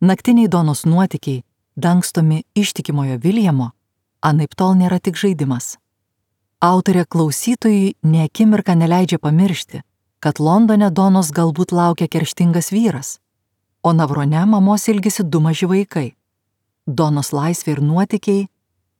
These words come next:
turi kainą. Taigi ši knyga tai romanas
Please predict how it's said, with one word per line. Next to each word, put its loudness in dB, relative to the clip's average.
turi -2
kainą. -8
Taigi 2
ši -2
knyga 4
tai 2
romanas 2